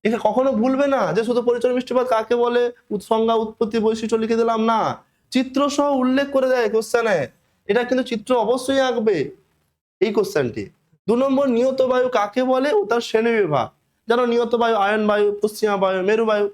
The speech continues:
এবার শ্রেণী বিভাগ করবে এবং কাকে বলে অবশ্যই লিখবে।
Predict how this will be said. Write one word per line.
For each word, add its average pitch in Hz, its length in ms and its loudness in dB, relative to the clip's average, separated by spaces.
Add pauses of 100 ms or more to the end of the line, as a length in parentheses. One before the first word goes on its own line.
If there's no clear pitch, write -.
(340)
এবার 160 140 0
শ্রেণী 165 240 0
বিভাগ 220 280 0
করবে 233 220 0 (400)
এবং 208 180 2
কাকে 202 280 0
বলে 220 180 2
অবশ্যই 220 440 0
লিখবে। 247 240 -2